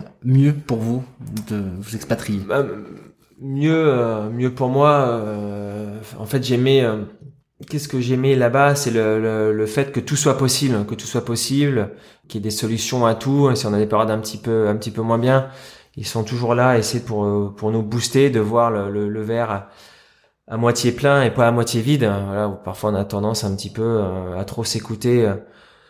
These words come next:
Speaker 2: Voilà, en France, c'est, c'est un peu dans, dans notre mentalité aussi, hein. <laughs> Après, je suis revenu, je suis aussi un petit peu comme ça aujourd'hui.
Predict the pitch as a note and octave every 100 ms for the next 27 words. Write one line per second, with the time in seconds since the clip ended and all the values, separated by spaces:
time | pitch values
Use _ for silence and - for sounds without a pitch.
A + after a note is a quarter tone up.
0 | _ _ - G#2 G#2 G2+ G2 G#2 - D3+
1 | D3+ G#2+ G2+ - G#2+ G#2 B2 A#2+ G#2+ G#2
2 | G#2+ A2 G#2+ A2+ A#2 A2 A2 A#2 - F#3
3 | C#3+ C3 A#2+ A2+ B2 - G#2+ G#2 G#2+ C#3
4 | C#3 A#2 A#2 A#2 C3+ D#3 D#3 B2 - D3
5 | C3 C#3 - - C#3+ C#3+ C#3+ B2 A#2+ A#2+
6 | C3 F#3